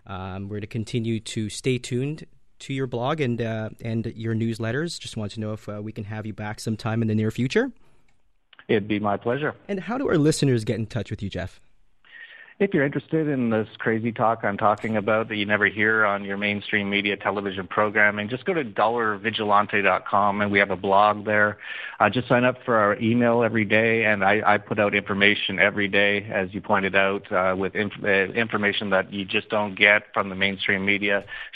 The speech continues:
Speaker 2: showing where this is headed. And, uh, if you don't start paying attention now, uh, you are really being risky with your finances and your future.
Speaker 1: Thank you so much, Jeff. Talk to you soon.
Speaker 2: Thank you.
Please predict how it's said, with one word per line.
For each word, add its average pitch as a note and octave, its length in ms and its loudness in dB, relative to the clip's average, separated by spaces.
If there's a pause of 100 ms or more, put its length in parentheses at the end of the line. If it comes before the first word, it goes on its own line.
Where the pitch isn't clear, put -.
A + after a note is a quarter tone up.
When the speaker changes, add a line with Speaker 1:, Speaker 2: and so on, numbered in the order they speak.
Speaker 2:
showing A#2+ 300 -2
where G#2 100 -2
this G2 220 -4
is F#2+ 180 -12
headed. G2 380 2
And, G2 480 -2
uh, F#2 260 2
if G#2 180 -2
you A2+ 80 -4
don't A#2 340 -2
start G#2 280 0
paying G#2+ 220 0
attention G2 480 -2
now, G#2+ 340 2 (400)
uh, F#2+ 200 6
you G2+ 400 4
are F#2+ 140 4
really G2 520 2
being F#2+ 420 0
risky G2 400 -2
with F#2+ 260 -4
your F#2+ 240 0
finances G2+ 600 0
and F2+ 120 -4
your F2+ 120 -6
future. G2+ 420 -6 (1300)
Speaker 1:
Thank A#2+ 200 -4
you A#2 60 0
so A#2+ 160 0
much, A2+ 240 0
Jeff. G#2+ 220 -2
Talk C3 220 2
to C3+ 60 2
you B2 60 6
soon. G#2+ 320 2 (600)
Speaker 2:
Thank G2 200 -2
you. F#2 200 -6